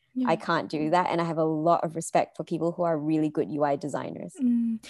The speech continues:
Speaker 1: I think it's a misconception that people think that they're similar or the same. Yeah.
Speaker 2: Yeah, and to be fair, it's really hard to differentiate them unless you're in the industry, because
Speaker 1: Mm-hmm.
Speaker 2: What you see is essentially what you think it is, right? So
Speaker 1: Yeah.
Speaker 2: if someone says design is,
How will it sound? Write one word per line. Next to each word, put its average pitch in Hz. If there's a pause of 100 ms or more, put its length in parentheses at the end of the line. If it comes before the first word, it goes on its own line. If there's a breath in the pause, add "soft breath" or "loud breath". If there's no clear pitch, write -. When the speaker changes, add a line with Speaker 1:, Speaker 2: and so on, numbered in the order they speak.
(120)
Speaker 1:
I 247
think 392
it's 453
a -
misconception 233
that 190
people 214
think 208
that 190
they're 185
similar 202
or 208
the 170
same. 196 (560)
Yeah. 185
Speaker 2:
Yeah, 453 (160)
and 349
to 370
be 403
fair, 196
it's -
really 247
hard 240
to - (100)
differentiate 185
them 175
unless 175
you're 165
in 190
the 180
industry, 170
because 226
Speaker 1:
Mm-hmm. 240 (480 loud breath)
Speaker 2:
What 220
you 208
see 185 (140)
is 175
essentially 165
what 156
you 156
think -
it 143
is, 151
right? 160
So 160
Speaker 1:
Yeah. 214 (160)
Speaker 2:
if 175
someone 208
says 170
design 170
is, 160